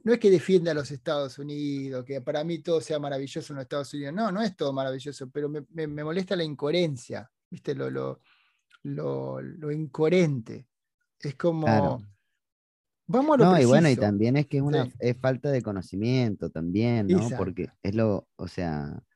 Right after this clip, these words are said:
Speaker 2: en, en, en, en Cuba hay capitalistas como en China, como en Rusia, y también, ¿no? Y en Estados
Speaker 1: Claro.
Speaker 2: Unidos no todo el mundo está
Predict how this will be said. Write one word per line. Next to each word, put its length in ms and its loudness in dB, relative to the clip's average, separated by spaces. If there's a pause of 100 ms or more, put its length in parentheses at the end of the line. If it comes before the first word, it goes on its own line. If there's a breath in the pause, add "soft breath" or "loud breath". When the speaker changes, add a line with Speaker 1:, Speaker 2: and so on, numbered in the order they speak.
(480)
Speaker 2:
en, 340 -4
en, 360 -2
en, 460 -2 (680)
en 200 -2
Cuba 320 4
hay 140 4
capitalistas 880 -2
como 220 -4
en 160 -2
China, 640 2
como 220 -4
en 100 -2
Rusia, 560 -2 (200)
y 140 -2
también, 520 0
¿no? 380 4
Y 100 0
en 100 0
Estados 300 2
Speaker 1:
Claro. 180 4
Speaker 2:
Unidos 260 4 (180)
no 260 -2
todo 180 0
el 60 2
mundo 640 -2 (420)
está 680 2